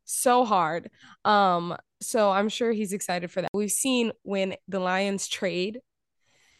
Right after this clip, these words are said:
and they end up going to a Super Bowl winning team, I'm like, "Is,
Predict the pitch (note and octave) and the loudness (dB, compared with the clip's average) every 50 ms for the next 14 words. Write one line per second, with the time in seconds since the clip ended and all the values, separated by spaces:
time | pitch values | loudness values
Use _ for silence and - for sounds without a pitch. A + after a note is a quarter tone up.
0 | _ _ _ _ _ _ _ _ _ - - _ - C4 C4+ C4 B3 A#3+ B3 B3+ | _ _ _ _ _ _ _ _ _ -20 -12 _ 2 4 6 6 6 6 6 6
1 | B3 A3+ G3 G3 A3 G#3 G#3+ G3+ G3+ G#3 F#3+ E3 - G#3 F3 G3 G3 F#3 F#3 F#3+ | 4 2 2 0 0 0 0 -2 -4 -6 -6 -6 -6 -6 -4 -2 0 2 2 2
2 | F#3 F3+ F#3 F3+ - G3+ F#3+ G3 G#3 G#3 G3+ G3+ G3+ G3+ G3 F#3+ _ _ _ - | 0 0 -2 -4 -4 -4 -4 -4 -2 -2 -4 -2 -2 -2 -4 -4 _ _ _ 4
3 | B3+ C#4 C4 B3 | 4 4 4 0